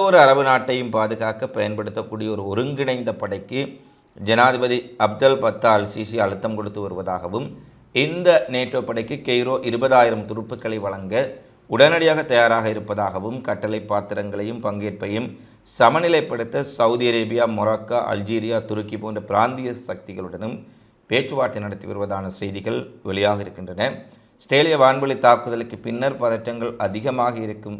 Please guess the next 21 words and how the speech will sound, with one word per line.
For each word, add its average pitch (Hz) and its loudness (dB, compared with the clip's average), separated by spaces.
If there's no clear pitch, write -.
சூழ்நிலையில், 101 -6
அவசர 165 8
அரபு 135 6
இஸ்லாமிய 123 4
உச்சி 110 -8
மாநாட்டினுடைய 104 -4
தீர்மானம் 104 -2
நாளை 123 8
வெளியிடப்படுவதற்கு 127 0
முன்பாக 104 -4
இந்த 120 -8
ஒரு 98 -10
அறிவிப்பை 110 -2
எகிப்திடமிருந்து 104 -8
பெறக்கூடியதாக 104 -2
இருக்கின்றது. 95 -4
இது 170 6
நிச்சயமாக 175 4
இப்படியான 143 4
ஒரு 110 -4
அமைப்பை 160 4